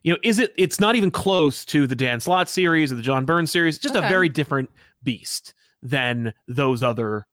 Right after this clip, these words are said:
Speaker 1: series. Uh, this is a, just a completely different run, although it does hit similar notes about, like, relationships and action and, you know, fun, and there's, there's not a lot of, like,
Speaker 2: Fun?
Speaker 1: y-, no, there's
Speaker 2: Oh.
Speaker 1: not a lot of third w-, or fourth wall breaking.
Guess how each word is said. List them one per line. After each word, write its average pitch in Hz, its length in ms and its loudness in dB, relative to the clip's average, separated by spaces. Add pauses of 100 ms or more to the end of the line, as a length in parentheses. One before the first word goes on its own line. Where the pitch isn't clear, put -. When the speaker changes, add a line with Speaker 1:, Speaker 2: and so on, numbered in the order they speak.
(100)
Speaker 1:
series. - 680 -10
Uh, 107 120 -6
this 131 80 -4
is 139 80 -4
a, 135 40 -2
just 135 200 -8
a - 20 -10
completely 165 300 -2
different 160 240 -4
run, 117 360 -4 (300)
although 156 300 2
it 139 100 0
does 143 460 0
hit - 320 -4
similar 117 360 -4
notes 104 380 -4
about, 113 240 -4
like, 107 240 -6 (340)
relationships 175 720 -2
and 95 380 -6 (240)
action 143 640 -4
and, 80 480 -16 (160)
you 82 100 -20
know, 65 160 -20 (240)
fun, 156 720 -2
and 98 440 -10 (420)
there's, 127 180 -4
there's 160 180 0
not 240 160 4
a 240 80 4
lot 214 160 2
of, 180 120 2
like, 135 220 -4 (420)
Speaker 2:
Fun? 233 320 0 (460)
Speaker 1:
y-, - 140 -16
no, 226 320 0
there's 165 120 2
Speaker 2:
Oh. 208 40 2
Speaker 1:
not 240 140 2
a - 20 4
lot 190 240 2
of 147 320 -2
third 160 460 0
w-, 131 180 -4
or 139 160 -2
fourth 151 260 -2
wall 135 160 0
breaking. 107 360 -10